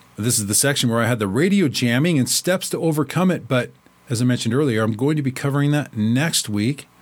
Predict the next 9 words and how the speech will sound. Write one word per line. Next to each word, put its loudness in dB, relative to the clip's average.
and -2
that 0
is 0
out 0
of -4
our, 0
uh, -4
field -2
manual. -2